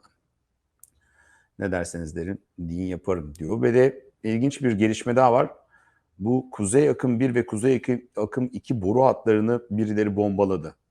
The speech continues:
Kim bombalamış olabilir? Herhalde Amerikalılar yapmıştır diye düşünüyorum. Bilmiyorum ki ama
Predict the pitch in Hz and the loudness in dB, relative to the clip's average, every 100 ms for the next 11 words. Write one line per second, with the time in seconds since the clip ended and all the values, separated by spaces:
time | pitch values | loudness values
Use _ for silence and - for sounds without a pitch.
0 | _ _ - 143 107 90 87 82 80 82 | _ _ -4 0 0 -2 -4 -6 -10 -10
1 | 78 107 143 _ - 151 95 107 131 127 | -10 -10 -12 _ -6 -4 -4 -2 -2 -2
2 | 127 131 113 95 - - - 80 80 82 | -2 -2 0 -2 -6 -14 -16 -12 -12 -12
3 | - 82 85 92 95 110 120 113 107 135 | -14 -12 -10 -8 -8 -8 -4 -2 -2 -4